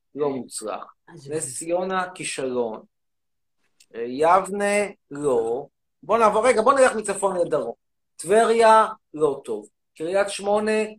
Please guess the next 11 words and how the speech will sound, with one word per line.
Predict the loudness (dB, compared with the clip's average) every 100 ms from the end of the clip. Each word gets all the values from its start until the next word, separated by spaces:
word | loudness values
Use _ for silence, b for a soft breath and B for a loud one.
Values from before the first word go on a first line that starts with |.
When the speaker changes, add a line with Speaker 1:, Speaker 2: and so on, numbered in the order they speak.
| _ -12
Speaker 1:
לא. | -2 0 -2 -10 _
צפת | -12 -2 2 4 2 -2 _ _ -14
לא. | -2 0 0 -2 -8
נהריה | -8 -4 -4 -4 0 2 4 0 -4 _ _ _
לא. | -6 -2 -2 -4 _ _ _ -4
עכו | 0 0 2 2 2 -2 -8 _ -14
לא. | -4 0 2 0 -4 _ -4
חיפה | 0 0 -2 -2 -2 -2 -4 _ _ _
לא. | -6 -2 0 -2 -6
נצרת | -12 -8 -4 0 0 -2 _ _ _ -14
לא. | -4 4 4 4